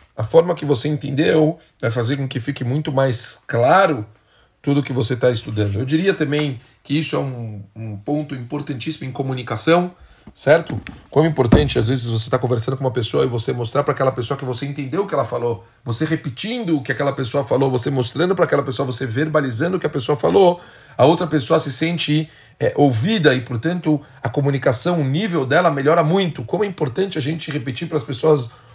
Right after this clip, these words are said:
o que a gente ouviu. Então, é,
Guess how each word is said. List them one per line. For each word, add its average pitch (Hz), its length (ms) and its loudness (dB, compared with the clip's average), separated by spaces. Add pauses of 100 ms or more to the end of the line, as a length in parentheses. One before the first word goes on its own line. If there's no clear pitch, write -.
o 127 80 -4
que 131 120 2
a 135 60 6
gente 147 320 4
ouviu. 127 420 4 (460)
Então, 151 420 2 (340)
é, 123 500 6